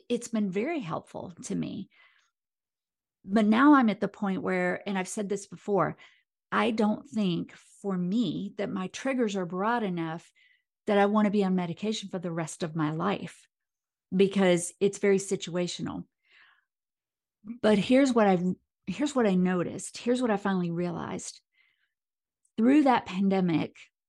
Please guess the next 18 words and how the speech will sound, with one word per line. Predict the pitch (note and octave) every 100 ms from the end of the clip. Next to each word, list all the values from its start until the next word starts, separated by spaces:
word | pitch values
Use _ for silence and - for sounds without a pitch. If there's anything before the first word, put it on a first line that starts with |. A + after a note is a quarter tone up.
| -
and | G3+
as | G3+ A3
my | G#3+
mental | F#3+ F#3+ G3+
health | F3+ F3+ _
was | F3+ E3
suffering, | - B3+ C4 G3+ F3 D#3+ F3+ - _ _ _ _ _ _ _
I | G#3
didn't | F#3 A#3 C4+ B3+
do | F#3 A#3 A#3+ A3
what | G3+ F#3+
I |
used | F3+ F#3+ - -
to | E3+
do. | F3+ D#3+ E3+ - _ _ _ _ _ _ _
I | G3+
stopped | F#3+ - A#3 A#3+ F#3
learning. | F#3 G#3 G#3 D3+ E3+